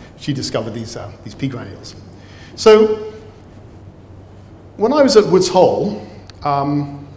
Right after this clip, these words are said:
I was teaching the physiology course for five years, and this is another one of the amazing things that Ron has done over the years. Not only all the iBio and this seminar, but he actually, together with Tim Mitchison, organized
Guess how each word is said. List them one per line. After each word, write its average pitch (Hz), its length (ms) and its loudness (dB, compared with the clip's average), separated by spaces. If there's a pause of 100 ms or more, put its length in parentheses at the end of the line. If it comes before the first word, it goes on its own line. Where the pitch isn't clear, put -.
(880)
I 151 40 0
was 156 100 -6
teaching 147 640 -6
the 143 60 -10
physiology 139 520 0
course 131 220 -6
for 139 60 -12
five - 360 -12
years, 107 480 -12 (240)
and 139 120 -2
this 170 140 0
is 135 120 -4
another 156 300 6
one 143 160 4
of 131 40 0
the 135 60 -2
amazing 135 280 -2
things 139 200 -4
that 143 80 -6
Ron 135 220 -2
has 135 120 -4
done 143 200 -4
over 143 160 -2
the 139 80 -2
years. 143 420 -2 (280)
Not 139 120 0
only 139 220 0
all - 400 -8
the 131 80 -6
iBio 135 640 2
and 127 120 -2
this 131 140 -4
seminar, 139 260 2
but 139 120 0
he 139 100 4
actually, 151 420 -2
together 139 300 0
with - 100 -6
Tim 156 160 -4
Mitchison, 170 380 -2
organized 127 840 -4